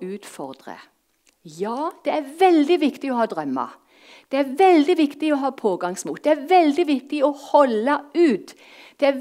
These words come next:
veldig viktig å skape gode følelser.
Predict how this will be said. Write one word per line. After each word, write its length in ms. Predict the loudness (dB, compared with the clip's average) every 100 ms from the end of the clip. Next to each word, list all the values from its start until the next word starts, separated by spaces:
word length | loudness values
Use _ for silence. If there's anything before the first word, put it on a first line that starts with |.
| 4
veldig 440 | 6 8 4 0 0
viktig 380 | -2 -2 -4 -4
å 80 | -4
skape 840 | -6 -10 -10 -8 -8 -10 -6 -6 -6 _ _ _ _ -4
gode 560 | -2 0 -2 0 0 0 -4 _ _ _ _ _ _ _ _ _ _ _ _
følelser. 1080 | _ -20 -12 -12 -10 -14 -14 -12 -14 -14 -20